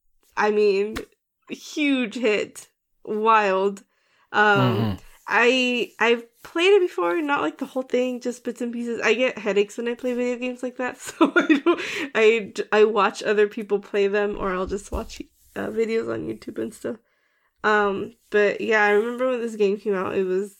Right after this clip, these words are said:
Speaker 1: huge. Um, and the main thing was the whole story of the game was interesting.
Speaker 2: Uh.
Speaker 1: Um, so that's why it's been made into a show.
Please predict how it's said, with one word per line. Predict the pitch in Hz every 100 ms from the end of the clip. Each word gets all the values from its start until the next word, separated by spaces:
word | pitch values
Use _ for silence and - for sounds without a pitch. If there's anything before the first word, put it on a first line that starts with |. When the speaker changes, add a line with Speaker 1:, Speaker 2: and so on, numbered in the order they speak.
| _
Speaker 1:
huge. | - - - - 240 226 196 170 170 185 214 233 _ _ _ _ _ _ _
Um, | 214 208 196 208 202 - -
and | 202 208 196 202 196 208 208 196 190 - _ _ _ _ _
the | 202 214
main | 214 208 220 220
thing | - 269 262 226 214 202
was | 202 208 196 - _ -
the | 202
whole | 202 196 196
story | - - 202 190 95 -
of | - 185 -
the |
game | - - - - 214 -
was | 156 - - _ _ _ _
interesting. | - - - - - - 233 _ _ _ _ _
Speaker 2:
Uh. | 117 117 107 90 _ _ _ -
Speaker 1:
Um, | 208 190 196
so | 208
that's | 196 196 208
why | 190
it's | 180 _
been | 180
made | 175 -
into | 110 - -
a |
show. | - - 151 - 98 226